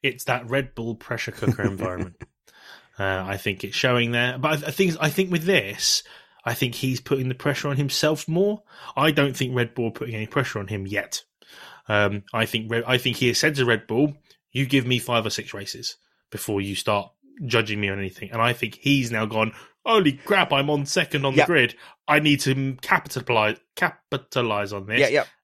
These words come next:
Speaker 1: And has fluffed it.
Speaker 2: Yeah, that's why, that's why I think, I, fluffed it is fair. People are saying, "Please don't judge him after two races." I absolutely agree with that, but, you know, we're not in the future, we're now, so we can only talk about what we're talking about now, Matt. But yeah,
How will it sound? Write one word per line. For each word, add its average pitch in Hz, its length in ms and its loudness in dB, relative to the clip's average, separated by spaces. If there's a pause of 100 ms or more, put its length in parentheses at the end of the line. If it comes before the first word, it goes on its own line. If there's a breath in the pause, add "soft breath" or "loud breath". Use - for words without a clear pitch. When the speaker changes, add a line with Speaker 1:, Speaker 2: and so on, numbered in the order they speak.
(140)
Speaker 1:
And 117 140 2
has 110 120 -6
fluffed - 300 -8
it. 113 160 -18
Speaker 2:
Yeah, 127 220 2
that's 170 220 2
why, 143 140 8
that's 139 260 2
why 107 120 4
I - 20 2
think, - 160 -4 (160)
I, 120 120 2
fluffed - 300 2
it - 60 4
is 123 100 0
fair. 95 440 6
People 135 180 2
are 123 60 4
saying, 117 180 2
"Please 131 240 0
don't 120 160 2
judge 107 180 2
him 104 100 -2
after 98 180 -2
two - 140 -6
races." 92 260 -6
I 98 80 -2
absolutely 104 500 2
agree 95 300 4
with 82 160 0
that, 80 240 0
but, 90 280 4
you 101 80 -4
know, 82 200 -2
we're 101 180 2
not 110 240 0
in 104 120 2
the 87 60 0
future, 92 320 -2
we're 85 140 2
now, 87 480 0
so - 100 -2
we 95 60 2
can 101 140 0
only 101 100 2
talk 98 220 -4
about 87 180 2
what 87 140 2
we're 87 80 2
talking 85 320 -2
about 80 280 0
now, 90 340 -2
Matt. 78 260 -4
But 139 80 -2
yeah, 180 240 2